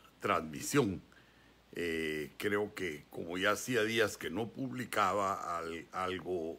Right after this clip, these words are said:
algo me está costando. Pero quiero decirles que estoy hablando hoy, veinticinco de mayo del año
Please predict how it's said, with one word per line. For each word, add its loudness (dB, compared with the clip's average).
algo -2
me -6
está -6
costando. -14
Pero 4
quiero 8
decirles 2
que 2
estoy 6
hablando 6
hoy, 8
veinticinco 2
de 4
mayo 6
del 0
año 0